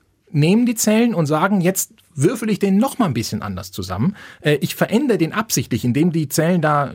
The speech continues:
sogenannte Mutationen machen. Ähm, das heißt, die verändern ihr Erbmaterial. Ähm, äh, und, äh, damit verändert sich der Rezeptor. Der kann auch verschlechtert werden, dass er jetzt gar nicht mehr passt. Dann sterben die Zellen ab, weil die immer wieder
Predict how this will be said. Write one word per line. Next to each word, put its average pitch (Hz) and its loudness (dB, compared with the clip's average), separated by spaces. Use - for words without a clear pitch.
sogenannte 117 0
Mutationen 110 0
machen. - -10
Ähm, 123 2
das 117 0
heißt, 143 0
die 147 -2
verändern 190 2
ihr 139 0
Erbmaterial. 87 -6
Ähm, 123 0
äh, 131 -2
und, 143 -2
äh, 131 2
damit 165 2
verändert 196 2
sich - -2
der 110 0
Rezeptor. 208 -2
Der 127 2
kann 151 -2
auch - -4
verschlechtert - 0
werden, 202 2
dass 147 0
er 104 0
jetzt 101 -4
gar 110 0
nicht 120 2
mehr 180 4
passt. - -6
Dann 135 0
sterben 117 -2
die 156 0
Zellen 110 0
ab, - -2
weil 139 2
die 139 0
immer 185 4
wieder 175 2